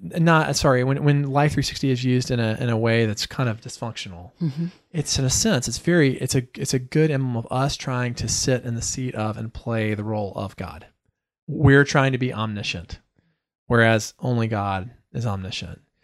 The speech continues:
Speaker 1: And we remember that he knows all things and that he is Jehovah, oh, Jehovah, El, no, El Roy, El Roy, the God who sees.
Speaker 2: Mm-hmm.
Speaker 1: He is the God who sees our children, and he sees them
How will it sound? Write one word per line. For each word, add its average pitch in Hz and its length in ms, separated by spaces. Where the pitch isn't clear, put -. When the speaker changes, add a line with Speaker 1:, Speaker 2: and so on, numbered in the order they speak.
Speaker 1:
And 147 120
we 160 100
remember 165 420
that 143 120
he 165 180
knows 156 220
all 156 100
things 165 340
and 135 100
that 131 100
he 185 300
is 147 180
Jehovah, 131 1080
oh, 107 180
Jehovah, 143 560
El, 139 180
no, 139 140
El 147 180
Roy, 127 360
El 135 160
Roy, 139 180
the 120 60
God 127 320
who 131 100
sees. 110 600
Speaker 2:
Mm-hmm. 151 560
Speaker 1:
He 143 140
is 156 100
the 170 60
God 147 220
who 135 60
sees 143 240
our 131 100
children, 151 500
and 127 120
he 131 120
sees 143 360
them 127 380